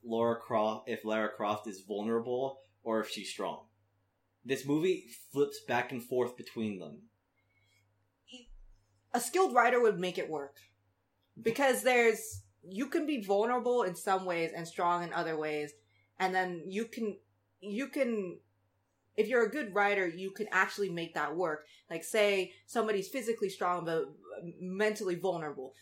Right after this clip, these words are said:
Speaker 2: The new season of Jessica Jones, um, which details everything that happens after, um, the Purple Man, uh, Kilgrave,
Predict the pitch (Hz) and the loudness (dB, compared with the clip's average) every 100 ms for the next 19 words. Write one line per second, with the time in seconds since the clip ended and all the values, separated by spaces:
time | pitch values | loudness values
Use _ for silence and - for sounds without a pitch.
0 | - 214 226 330 330 277 247 220 185 214 | 4 4 6 4 2 0 0 0 0 -2
1 | 196 175 165 175 226 330 - - _ _ | -2 -2 0 2 2 -2 -8 -14 _ _
2 | _ _ _ _ _ - 185 165 156 151 | _ _ _ _ _ 0 4 4 2 -4
3 | - _ _ _ _ - 170 180 214 - | -12 _ _ _ _ -18 -2 2 2 0
4 | 208 226 202 185 - 208 247 254 196 196 | -6 0 0 0 2 2 2 -2 -2 -2
5 | 190 190 - 170 170 190 175 160 151 160 | 0 -2 2 2 2 0 0 0 0 0
6 | 151 151 151 143 - _ _ - 175 214 | 2 2 -2 -8 -16 _ _ -10 -4 0
7 | 220 190 165 151 143 - _ _ _ - | 0 0 -2 -4 -6 -10 _ _ _ -2
8 | 156 147 147 226 202 160 156 | 2 2 0 0 2 2 0